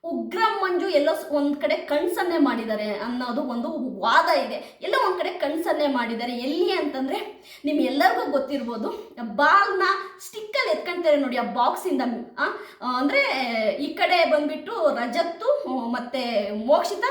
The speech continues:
ಈ ತರ ಬಾ-, ಸ್ಟಿಕ್ಕಲ್ಲಿ ಬಾಲ್ ಎತ್ಕೊಂತಾರೆ. ಇದೇ ರೀತಿ ಕ-, ಕರುನಾಡ ಕಿಲಾಡಿಗಳಿಂದ, ಆ, ಭವ್ಯ ಗೌಡ ಮತ್ತೆ ಗೌತಮಿ ಬಾಲ್ನ ಸ್ಟಿಕ್ಕಲ್ಲಿ ಎತ್ಕೊಂತಾರಲ್ಲ, ನೀವು ಅದನ್ನ ನೋಡಿರ್ಬೋದು, ಆಯ್ತಾ? ಆ ಟೈಮಲ್ಲಿ, ಆ,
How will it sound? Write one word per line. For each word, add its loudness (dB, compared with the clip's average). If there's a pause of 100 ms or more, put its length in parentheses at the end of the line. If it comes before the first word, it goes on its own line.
(320)
ಈ -14
ತರ 2
ಬಾ-, 0
ಸ್ಟಿಕ್ಕಲ್ಲಿ -4
ಬಾಲ್ 2
ಎತ್ಕೊಂತಾರೆ. -4
ಇದೇ -2
ರೀತಿ -4 (880)
ಕ-, 0
ಕರುನಾಡ 4 (120)
ಕಿಲಾಡಿಗಳಿಂದ, 0 (420)
ಆ, -4 (1120)
ಭವ್ಯ 0 (220)
ಗೌಡ 4 (200)
ಮತ್ತೆ -6 (140)
ಗೌತಮಿ 2
ಬಾಲ್ನ 2
ಸ್ಟಿಕ್ಕಲ್ಲಿ -4
ಎತ್ಕೊಂತಾರಲ್ಲ, -4
ನೀವು 0
ಅದನ್ನ 2
ನೋಡಿರ್ಬೋದು, 0
ಆಯ್ತಾ? -6 (560)
ಆ 6 (100)
ಟೈಮಲ್ಲಿ, 0
ಆ, -4